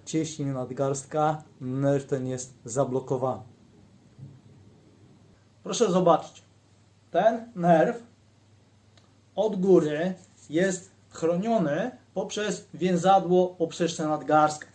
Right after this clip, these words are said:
To więzadło poprzeczne nadga-, nadgarstka oraz tkanki leżące pod tym więzadłem są elastyczne i ten nerw może się przesuwać. Tutaj, o, przesuwa się góra, dół, nie ma żadnego problemu. Ładnie się on przesuwa.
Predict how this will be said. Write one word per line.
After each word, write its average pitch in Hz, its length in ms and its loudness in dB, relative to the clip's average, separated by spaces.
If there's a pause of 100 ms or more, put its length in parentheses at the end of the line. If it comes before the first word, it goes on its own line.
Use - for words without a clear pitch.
(200)
To 143 100 -10
więzadło 220 440 2
poprzeczne 202 560 -4
nadga-, 175 360 -4
nadgarstka 175 640 2
oraz 165 260 0
tkanki 214 680 -2
leżące 147 540 -2
pod 165 300 0
tym 156 140 -8
więzadłem 147 640 -4 (280)
są 180 260 0
elastyczne 170 840 -2 (240)
i 156 80 -8
ten 156 220 -6
nerw 170 440 2
może 147 260 -4
się 147 140 -8
przesuwać. 156 680 -2 (160)
Tutaj, 160 360 -4
o, 127 240 -8 (380)
przesuwa 131 480 -4
się 123 200 -14
góra, 156 380 -2
dół, 143 400 -4 (280)
nie 160 80 -8
ma 143 160 -4
żadnego 127 400 -6
problemu. 135 600 -10 (1000)
Ładnie 131 280 -6
się 135 120 -12
on 120 60 -12
przesuwa. 120 380 -16